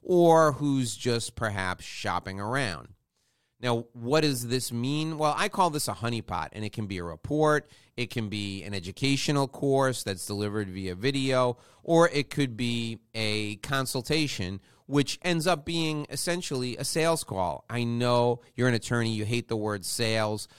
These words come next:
but a free consultation is a sales call, and it's an opportunity for you to convert that prospect into a client. So make the free offer to your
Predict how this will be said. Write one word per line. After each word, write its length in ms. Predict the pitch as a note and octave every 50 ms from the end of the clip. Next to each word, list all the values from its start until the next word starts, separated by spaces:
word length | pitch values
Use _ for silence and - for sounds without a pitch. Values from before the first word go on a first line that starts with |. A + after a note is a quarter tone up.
| - _ _ _
but 380 | - A#2+ A#2 A2+ A2 G2+ - _
a 60 | -
free 220 | A#2 - D#3+ F3 E3+
consultation 720 | - E3+ D#3 D3+ - D#3 C#3 - D3+ D3 C#3+ - - B2+
is 100 | A#2 A2
a 60 | A2+
sales 360 | A#2 - - C3 C3 C3 C3 -
call, 220 | - A#2+ A2 A2+
and 80 | A2 G#2+
it's 100 | G#2 -
an 80 | B2
opportunity 600 | B2 B2+ - - A#2+ - - E3 D#3+ D#3 C3+ B2
for 100 | A2+ -
you 120 | B2 B2 B2
to 60 | A#2+
convert 460 | - C3 B2 A#2+ G#2+ C3+ C#3+ D3 -
that 220 | - B2 A#2+ -
prospect 640 | - A2+ G#2 F#2+ G2 - - - G2 F#2 F2+ - _ _ -
into 320 | A#2+ A#2 G#2 - G#2+ G#2
a 40 | G2+
client. 520 | - - D3 C#3 C#3 C3+ A#2+ F#2+ D#2+ - _ _ - - - - - _
So 720 | - - - - C#3 C3 B2 A#2+ A#2+ A#2 A#2+ B2 A#2+ A#2 - _ _ _ _ _ _ _ _ _ _ _ _ -
make 420 | B2+ B2+ C#3 D3+ E3 F#3 - - - _
the 120 | - D3+
free 360 | C3+ - - D3 C#3+ C3+ C3 C3
offer 680 | - G#2 G2+ F#2+ F2+ F2+ - - G2 F#2 F2 E2+ F#2 - _ _ _ _ _ -
to 160 | - - D#3+
your 760 | D#3+ D#3+ D#3+ D#3 C#3+ C3+ C3+ C3 B2+ B2 B2 A#2+ A#2+ A#2+ -